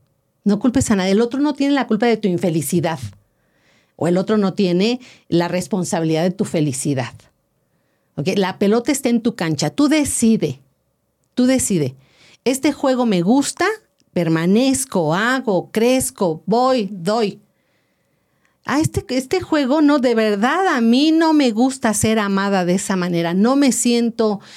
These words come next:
no me da ilusión. Este, a ve-, tengo tiempo que a mí esto me tiene hasta la madre". O sea, sí, o sea, te, hazlo.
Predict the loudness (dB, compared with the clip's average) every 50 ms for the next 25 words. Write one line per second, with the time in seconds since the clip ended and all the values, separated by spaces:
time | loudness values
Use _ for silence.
0 | -20 -14 -4 0 2 2 4 4 2 2 2 0 0 0 0 0 0 -2 -4 -6
1 | -2 0 2 2 4 4 2 2 2 0 -2 -2 -4 -4 -6 -8 _ _ _ -2
2 | 0 0 2 0 0 -2 -6 _ -20 -20 -20 _ _ -8 -6 -2 -2 -2 0 0
3 | -2 -2 -2 0 0 2 2 2 2 0 -2 -4 _ 0 2 2 2 4 2 2
4 | 2 2 0 -2 -2 -2 -2 0 0 0 2 2 4 4 4 4 4 4 2 2
5 | 2 2 0 0 -2 -2 0 0 0 0 0 0 0 0 0 0 -2 -4 -6 _
6 | -4 -4 -2 0 0 2 2 2 0 0 -2 -4 -4 -4 -4 -4 -2 -2 -2 0
7 | 0 0 0 0 0 0 0 -2 -2 -4 -8 -10 -6 -2 0 0 0 0 -2 -4
8 | -2 0 0 0 0 -2 -8 -12 -12 -12 -18 -20 -20 _ _ _ _ -6 -6 -6
9 | -4 -2 0 0 2 0 -2 -6